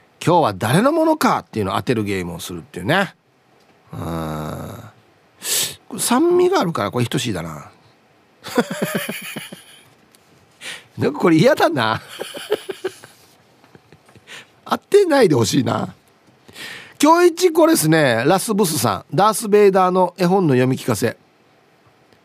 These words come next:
こうこう言って何言ってるか全然わからん。こう。<laughs> 昔々こう。<laughs> まあ、そもそも、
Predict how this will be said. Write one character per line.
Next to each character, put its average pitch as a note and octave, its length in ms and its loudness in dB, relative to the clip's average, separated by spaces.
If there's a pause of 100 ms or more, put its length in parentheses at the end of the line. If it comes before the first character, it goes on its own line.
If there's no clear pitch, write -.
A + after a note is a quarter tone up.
(120)
こ G3+ 180 4
う F#3+ 60 0
こ C3+ 160 0
う B2 40 2
言 B2 60 -2
っ - 40 -14
て A#2+ 60 -2
何 C#3 120 2
言 F3 80 0
っ D3 40 -6
て - 60 -4
る A2+ 40 -2
か B2 60 0
全 C#3+ 120 2
然 E3 80 0
わ B2+ 60 -4
か A2+ 80 -8
ら G#2+ 40 -6
ん。 - 40 -12
こ - 80 -18 (3000)
う。 - 0 -
<laughs> - 0 -
昔 C3+ 680 -2
々 B2+ 180 0
こ B2 180 -2
う。 A#2 40 2 (4000)
<laughs> - 0 -
ま B2+ 100 0
あ、 C3 60 -6 (260)
そ - 220 -4
も E3+ 140 0
そ - 160 0
も、 F#3 160 -4